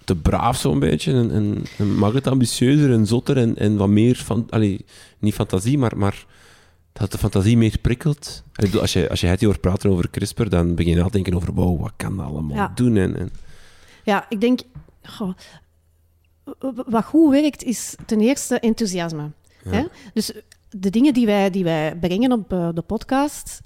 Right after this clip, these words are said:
Speaker 2: dat is vanuit ons eigen interesse. Hè? Ik moet niks gaan vertellen over, over, eh, over, eh, cryptocurrency bijvoorbeeld. Daar ken ik echt niks van. Maar als iemand heel enthousiast vertelt van,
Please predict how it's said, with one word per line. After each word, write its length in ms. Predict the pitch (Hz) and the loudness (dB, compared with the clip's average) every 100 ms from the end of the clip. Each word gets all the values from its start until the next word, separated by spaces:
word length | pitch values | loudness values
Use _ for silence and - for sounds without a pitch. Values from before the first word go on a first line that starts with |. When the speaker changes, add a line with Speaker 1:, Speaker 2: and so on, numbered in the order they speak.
| - - | -20 -12
Speaker 2:
dat 260 | 202 190 | -6 -4
is 140 | 208 - | -4 -4
vanuit 320 | 220 196 196 | -2 -2 -4
ons 160 | 185 | -4
eigen 300 | 175 180 180 | -4 -4 -6
interesse. 580 | 165 160 160 156 - 151 - _ _ | -8 -8 -8 -8 -8 -10 -12 _ _
Hè? 140 | - 214 | -8 -6
Ik 200 | 214 - | -4 -2
moet 160 | 233 240 | -2 -2
niks 200 | 226 - | -4 -2
gaan 160 | 214 | -2
vertellen 500 | 214 - 220 220 220 | -2 0 0 2 2
over, 360 | 208 196 190 - | 2 2 0 -2
over, 360 | 185 185 180 180 | -4 -4 -2 -2
eh, 420 | 170 165 160 98 - | 0 -2 -2 -4 -6
over, 340 | 175 180 160 | -8 -6 -4
eh, 400 | 160 151 151 151 147 _ - - - - - - _ _ _ _ _ _ _ _ _ _ _ - - | -2 -2 -2 -4 -6 _ -20 -20 -20 -20 -20 -20 _ _ _ _ _ _ _ _ _ _ _ -20 -12
cryptocurrency 840 | - 196 185 165 160 156 - 160 | -6 -4 -4 -2 -4 -4 -8 -8
bijvoorbeeld. 540 | 151 156 151 151 147 - | -8 -8 -8 -8 -8 -6
Daar 280 | - - - | -8 -8 -12
ken 160 | 175 | -6
ik 140 | 175 - | -6 -6
echt 160 | 170 | -4
niks 260 | 185 185 - | 0 -2 -2
van. 220 | 165 156 - | -6 -6 -6
Maar 180 | 180 | -6
als 140 | - 180 | -4 -2
iemand 360 | 175 170 170 | -2 -2 -4
heel 220 | 151 202 262 | -4 0 0
enthousiast 580 | 226 190 175 208 - | 0 -2 -4 -4 -4
vertelt 380 | 208 - 202 240 | -10 -8 -8 -8
van, 220 | 202 180 | -8 -10